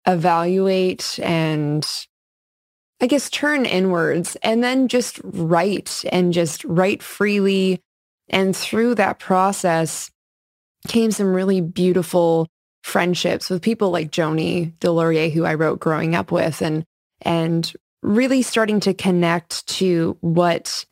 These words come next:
feels good and what sounds good to me. And, you know, all of the music that I've created throughout my whole life has always been different aspects of myself, but it's,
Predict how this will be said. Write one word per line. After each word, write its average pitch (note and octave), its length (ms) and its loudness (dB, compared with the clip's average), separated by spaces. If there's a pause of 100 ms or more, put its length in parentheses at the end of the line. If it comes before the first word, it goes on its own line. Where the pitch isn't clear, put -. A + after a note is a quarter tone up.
(260)
feels A#3 720 2
good F3+ 400 2
and E3+ 160 0
what - 120 -6
sounds F3+ 440 0
good F#3 220 0
to - 120 -2
me. D#3+ 460 0 (440)
And, E3 480 0 (480)
you G3+ 120 4
know, F#3 120 2
all A3 240 2
of A#3 100 -2
the A3+ 60 0
music F#3+ 420 0
that F3 120 0
I've E3 160 -2
created E3+ 500 -2
throughout F3+ 400 -2
my D#3+ 140 -2
whole F3 400 0
life D#3 360 -2
has E3 200 -2
always F#3 480 0
been E3 480 0 (360)
different F#3+ 340 -2
aspects - 580 -4
of E3 100 -4
myself, F#3+ 600 -2
but E3+ 200 0
it's, - 340 -6